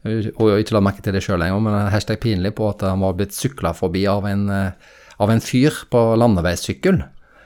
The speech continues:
Eh, s-, du hadde jo i forkant, så sa du at du ville stille på landeveissykkelen din, for at du er mest komfortabel med den, i hvert fall oppover, eller du var mer ukomfortabel med, med T T, eller temposykkelen din oppover.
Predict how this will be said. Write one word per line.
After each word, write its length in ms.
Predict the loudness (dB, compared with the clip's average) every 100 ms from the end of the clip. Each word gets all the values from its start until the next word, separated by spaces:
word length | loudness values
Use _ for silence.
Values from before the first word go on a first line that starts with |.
| _
Eh, 440 | -6 -2 0 0 0
s-, 240 | -2 -6 -12
du 400 | -2 2 4 4
hadde 200 | 4 4
jo 180 | 4 4
i 80 | 2
forkant, 400 | 2 2 2 2
så 80 | 0
sa 180 | 2 2
du 80 | 2
at 80 | 0
du 120 | 0
ville 220 | 0 0
stille 320 | 0 0 2 0
på 80 | -2
landeveissykkelen 640 | 0 0 0 -4 -4 -2
din, 160 | 0 0
for 100 | -4
at 60 | -2
du 80 | -2
er 100 | -2
mest 160 | -4
komfortabel 480 | -8 -6 -2 -2 0
med 100 | 0
den, 80 | 2
i 60 |
hvert 80 | 0
fall 100 | 0
oppover, 560 | -6 -4 -2 0 -2 -4 _ -8
eller 200 | -6 -2
du 80 |
var 240 | 0 2 0 -6 -2
mer 220 | 0 2
ukomfortabel 640 | 2 2 0 0 0 2
med, 220 | 0 0 -4 _ -6 -2
med 480 | -2 -2 -2 -4 -2
T 100 | -2
T, 140 | 0
eller 840 | 0 0 -2 -2 -2 -2 -4 -4
temposykkelen 540 | -4 -4 -4 -8 -4 0
din 220 | 0 -2 -6
oppover. 420 | -4 -2 -4